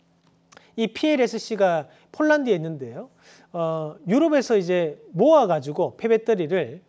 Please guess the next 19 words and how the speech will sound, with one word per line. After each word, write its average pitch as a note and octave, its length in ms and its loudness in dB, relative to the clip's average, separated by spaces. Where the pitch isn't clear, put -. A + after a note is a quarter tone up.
이것을 B3 400 0
블랙 G#3+ 360 0
파우더화로 C4 1200 0
만들어내는 G#3 580 0
거죠. E3+ 300 -6
그럼 C4 240 2
그런 D4 220 0
블랙 A3+ 280 2
파우더를 A#3 1000 2
만들어냈던 F#3+ 760 -2
것을 D#3 480 -2
국내에 C4+ 480 2
있는 A3 400 -2
이 G#3 80 0
포스코 A#3+ 720 -2
에이치와이 A3+ 460 2
클린 B3+ 320 -6
메탈을 F#3 400 -2
통해서 F3 520 -8